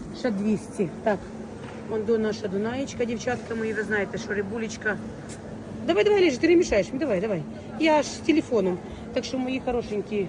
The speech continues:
малосолочка є, і корочка є, рибулечка є,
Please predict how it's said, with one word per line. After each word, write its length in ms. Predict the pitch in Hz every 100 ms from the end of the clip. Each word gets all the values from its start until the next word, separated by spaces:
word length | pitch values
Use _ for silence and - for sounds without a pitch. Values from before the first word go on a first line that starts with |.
| -
малосолочка 840 | 226 220 208 254 226 214 - 220
є, 320 | 208 247 294 - - - - -
і 80 | 220
корочка 580 | - 240 226 - - 220
є, 240 | 233 277
рибулечка 680 | 233 196 233 220 - - 220
є, 300 | 226 285